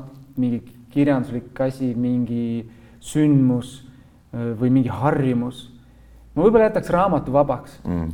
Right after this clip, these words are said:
Speaker 1: et sa ei, ära isegi võib-olla soovita raamatut.
Speaker 2: Mm.
Speaker 1: Pigem meie kuulajatele mingi
Speaker 2: Mm.
Speaker 1: soovitus, mingi harjumus, mille praktiseerimine aitab neil on,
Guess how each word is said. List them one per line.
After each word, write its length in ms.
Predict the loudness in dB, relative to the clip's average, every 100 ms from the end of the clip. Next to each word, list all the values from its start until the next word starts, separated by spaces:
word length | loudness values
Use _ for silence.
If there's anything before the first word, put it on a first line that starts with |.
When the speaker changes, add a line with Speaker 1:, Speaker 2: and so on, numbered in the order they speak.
| -10
Speaker 1:
et 100 | -10
sa 120 | -4
ei, 340 | -2 -2 -4
ära 440 | -4 -6 -4 0 0
isegi 200 | 0 0
võib-olla 200 | 0 0
soovita 340 | -2 -2 -2
raamatut. 300 | -8 -10 -8 -2
Speaker 2:
Mm. 100 | 2
Speaker 1:
Pigem 340 | 2 0 -6 -10 -16 -20 -20 -20 _ _ _ _ _ _ _ _ _ _ 2
meie 140 | 2
kuulajatele 560 | 2 2 2 0 -4 -2
mingi 180 | -2 0
Speaker 2:
Mm. 60 |
Speaker 1:
soovitus, 500 | 2 0 -2 -10 -12 -2
mingi 180 | 0 2
harjumus, 480 | 2 0 0 -4 -4
mille 200 | 0 0
praktiseerimine 800 | 0 -4 -4 0 2 2 -2 -4
aitab 360 | -6 -8 -8 -8
neil 160 | -6 -6
on, 160 | -4